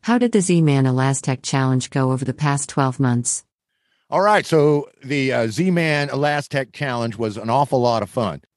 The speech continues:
Speaker 2: I hadn't made the same pledge that Tim made to use them exclusively, but I'll tell you, by the end of summer, I was using them exclusively and enjoying every minute of it. My two favorites were the Trick Shot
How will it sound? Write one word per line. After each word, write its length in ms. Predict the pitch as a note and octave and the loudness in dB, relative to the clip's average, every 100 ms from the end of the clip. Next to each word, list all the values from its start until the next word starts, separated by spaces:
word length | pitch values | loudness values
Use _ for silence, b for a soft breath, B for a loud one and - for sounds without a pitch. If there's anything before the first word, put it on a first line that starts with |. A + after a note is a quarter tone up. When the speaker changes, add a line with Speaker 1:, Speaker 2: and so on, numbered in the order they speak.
| _ _ _ | _ _ _
Speaker 2:
I 220 | C3+ E3 | -4 2
hadn't 260 | G#3 F#3 D3 | 4 2 2
made 280 | D3+ F3 C3 | 2 2 2
the 60 | |
same 240 | - E3+ D3 | 2 2 2
pledge 260 | E3 C#3+ | 0 0
that 140 | B2 - | -2 -2
Tim 200 | A3 D3 | -2 0
made 240 | A#2+ A#2+ | 0 -2
to 60 | A2 | -4
use 260 | C3+ C#3 | -4 -4
them 140 | C3 A#2 | -4 -6
exclusively, 640 | - - B3 - A2+ A#2 | -4 0 0 0 -2 0
but 160 | A2+ A#2+ | 0 -2
I'll 100 | A#2 | -2
tell 180 | F3+ F3+ | 0 0
you, 80 | |
by 200 | D3 C#3+ | 2 0
the 100 | C#3 | 0
end 160 | D3+ D3 | -2 -2
of 80 | B2+ | -2
summer, 340 | G3 F#3+ C#3+ C3 | 0 0 0 0
I 160 | C#3+ | 0
was 600 | C3+ B2+ F3+ C3 G#2+ E2+ - - | 0 4 4 4 0 -8 -16 -6
using 380 | B2+ A#2+ A2+ | -2 -2 -2
them 200 | G#2+ G2+ - | -4 -6 -6
exclusively 760 | A2+ - C3+ A#2+ - F2 E2+ C#2 b b b | -8 -2 2 2 0 -4 -6 -8 b b b
and 380 | G#2 G2+ G2+ G2+ | -2 0 2 2
enjoying 480 | A2 G#2+ C#3+ C3+ A#2 | 0 2 2 2 2
every 260 | A#2+ B2 | 2 0
minute 320 | A2 B2+ A2+ F#2 | 0 -2 -4 -6
of 160 | D2 | -8
it. 80 | D2+ _ _ - | -12 _ _ -4
My 80 | A2+ | 0
two 220 | G#3+ B3 | 2 2
favorites 520 | A3 A#3 F#3+ C3 - | 4 4 6 2 0
were 140 | B2 A2 | -2 -2
the 80 | |
Trick 260 | - G#3 G3 | 2 2 2
Shot 380 | A#3+ F#3 F#3 | 0 0 0